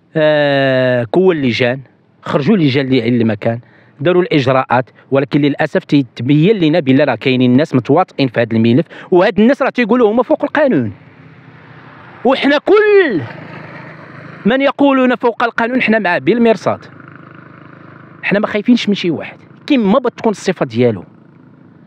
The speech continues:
حنا بغينا يتفتح، وبغينا السيد العامل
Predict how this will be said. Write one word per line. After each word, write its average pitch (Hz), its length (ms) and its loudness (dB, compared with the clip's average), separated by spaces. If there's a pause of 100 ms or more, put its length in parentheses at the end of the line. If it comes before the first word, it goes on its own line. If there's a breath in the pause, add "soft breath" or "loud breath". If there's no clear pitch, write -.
(140)
حنا 214 220 0
بغينا 180 240 2
يتفتح، - 460 -8 (340 loud breath)
وبغينا 180 300 0
السيد 202 320 0
العامل 202 440 -2